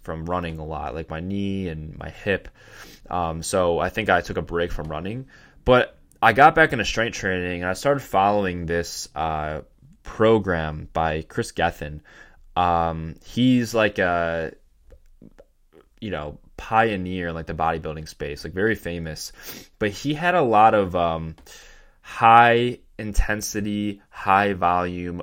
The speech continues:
programs. And, um, I'll make a podcast on this later, but essentially it was, like, your balls to the wall program, like,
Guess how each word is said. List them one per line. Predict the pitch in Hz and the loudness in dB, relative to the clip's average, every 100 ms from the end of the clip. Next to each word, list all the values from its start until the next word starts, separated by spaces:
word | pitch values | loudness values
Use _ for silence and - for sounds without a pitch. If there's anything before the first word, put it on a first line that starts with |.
| - - | -14 -14
programs. | - 87 85 78 76 73 71 - - | -4 -2 -2 -4 -6 -8 -12 -16 -10
And, | 87 87 | -8 -2
um, | 85 78 78 80 - - _ - - _ _ _ _ _ - - | -2 -2 -4 -10 -16 -20 _ -20 -20 _ _ _ _ _ -10 0
I'll | 110 | 0
make | 120 101 | 2 0
a | 85 80 - | -2 -4 -2
podcast | 98 90 85 - | 2 2 0 -4
on | 82 | -6
this | 78 | -4
later, | 85 87 80 | -2 -2 -2
but | 78 82 78 _ - - - - | -2 -4 -4 _ -20 -20 -14 -4
essentially | 107 147 143 110 101 95 - | 2 2 2 0 0 0 -2
it | 117 | -2
was, | 120 113 | -2 0
like, | 110 101 | 2 2
your | 90 | -2
balls | 85 98 95 95 | 0 4 4 4
to | - | -2
the | 95 | -2
wall | 85 85 85 80 | 2 4 4 2
program, | - 87 82 82 85 82 | 0 0 0 0 0 -2
like, | 80 78 - | -4 -8 -10